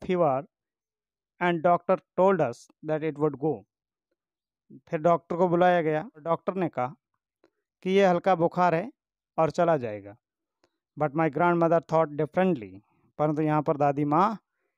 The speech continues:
हम सब ये मान रहे थे कि दादी माँ ठीक हो जाएगी, परंतु दादी माँ हमारे इस विचारों से उल्टा सोच रही थी। She told us that her end was near। और दादी माँ ने हमें बताया कि उसका अंतिम समय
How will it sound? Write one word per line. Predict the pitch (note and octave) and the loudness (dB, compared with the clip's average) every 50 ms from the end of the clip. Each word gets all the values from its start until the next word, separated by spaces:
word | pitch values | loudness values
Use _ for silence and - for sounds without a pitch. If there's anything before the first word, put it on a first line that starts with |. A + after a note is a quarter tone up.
| _ _ _ _ - | _ _ _ _ -4
हम | D#3+ F#3 G3+ G#3 | -2 0 0 0
सब | - - G#3 G#3 F#3+ D3 B2 _ _ _ _ _ _ _ _ _ _ - | -2 0 0 0 0 0 -6 _ _ _ _ _ _ _ _ _ _ -10
ये | D3+ E3+ F#3 | -4 -4 -2
मान | F3+ F3+ F3 E3+ E3+ E3 | -2 -2 -2 -2 -2 -4
रहे | E3+ E3+ E3 | -4 -4 -4
थे | D3 - E3+ E3+ | -4 -4 -6 -6
कि | F3+ F3+ | -6 -6
दादी | D#3+ D#3 D#3 D3 E3 | -4 -4 -4 -4 -6
माँ | D#3 D3+ C#3+ | -6 -6 -8
ठीक | - F#3+ G3 F3+ | -6 -6 -6 -4
हो | D#3+ E3 | -2 -2
जाएगी, | D3 D#3 D#3 E3 E3 G3 A#3 D#4 _ _ _ - | 0 0 0 0 -2 -4 -8 -10 _ _ _ -4
परंतु | - D3+ D#3 C#3+ D#3 | -4 -4 -2 -4 -4
दादी | C#3+ E3 D#3+ D#3+ E3+ F3 | -2 0 0 0 0 -2
माँ | E3+ E3 F#3 B3 C#4 - _ _ _ _ _ _ _ _ _ _ _ D3 | -2 -4 -4 -6 -8 -16 _ _ _ _ _ _ _ _ _ _ _ -16
हमारे | D3+ F3 F3+ F#3+ G3 G3 F#3+ | -10 -6 -6 -6 -4 -6 -8
इस | F#3 - - E3 | -10 -12 -14 -14
विचारों | D3 E3 D3+ - F3+ E3+ E3+ E3+ E3 | -12 -12 -10 -6 -4 -4 -4 -4 -6
से | - - G#3 A#3+ D4+ - _ _ _ _ - | -8 -12 -14 -14 -14 -18 _ _ _ _ -14
उल्टा | - F3+ F3 E3 - F3 D#3+ | -12 -10 -10 -6 -2 -2 -2
सोच | C3+ - D3 C#3 C3 - C#3+ | -2 -6 -16 -18 -16 -18 -18
रही | C3+ C3 B2+ | -18 -18 -18
थी। | - D#3 E3 G#3+ _ _ _ _ _ _ _ _ _ | -16 -16 -18 -18 _ _ _ _ _ _ _ _ _
She | - F3 - | -10 -10 -4
told | - F#3 F#3+ G3 F#3 | 0 2 2 2 2
us | F#3 F3+ - E3+ | 0 -2 0 -2
that | E3+ E3+ D#3+ _ _ _ _ _ _ _ - | -2 -2 -2 _ _ _ _ _ _ _ -6
her | D3+ D3+ D3+ D#3 | -4 -2 -2 -2
end | D3+ D3+ C3 | -2 -2 -2
was | C3+ C3+ C3 B2 | -2 -2 -2 -2
near। | C#3 D#3+ E3+ E3 C#3+ G2+ F2+ _ _ _ _ _ _ _ _ _ _ _ _ _ _ _ _ _ _ _ - - | -4 -6 -6 -6 -8 -12 -16 _ _ _ _ _ _ _ _ _ _ _ _ _ _ _ _ _ _ _ -6 0
और | D#3+ D#3+ D3+ | 0 0 2
दादी | C#3+ E3 E3 E3 F#3 F#3+ | 4 2 2 4 4 2
माँ | F#3+ F#3 F3+ | 2 2 2
ने | F3 | 2
हमें | D#3+ D#3+ E3 D#3+ | 2 2 2 2
बताया | D3 D3+ - D3+ D#3 E3 F#3 G3+ | 2 2 2 4 4 4 4 2
कि | - - F3+ | 2 2 2
उसका | F3 D#3+ - - F#3 F3+ F3 | 2 2 2 2 2 2 2
अंतिम | E3+ F3 E3+ - G#3 G3+ F3+ | 2 0 0 0 0 0 2
समय | - E3 D#3 E3+ G#3 C4 D#4 | 0 -2 -2 -2 -2 -2 -4